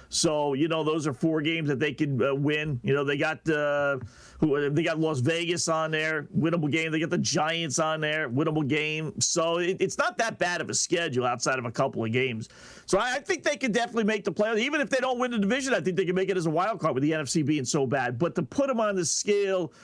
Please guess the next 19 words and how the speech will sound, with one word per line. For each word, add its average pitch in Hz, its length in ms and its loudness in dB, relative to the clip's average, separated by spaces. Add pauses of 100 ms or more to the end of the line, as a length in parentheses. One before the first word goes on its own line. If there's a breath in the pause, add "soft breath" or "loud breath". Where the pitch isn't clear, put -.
(300 loud breath)
of, 151 360 2
you 170 80 4
know, 160 160 0
running 180 320 0
the 156 80 0
table 165 460 0
and 139 120 0
going 151 240 0
to 139 80 -2
the 120 100 0
Super 175 360 2
Bowl 113 440 2
or 156 160 2
even 165 280 2
really 156 240 2
challenging, 151 800 0
I, 156 240 0
you 156 160 0
know, 135 280 2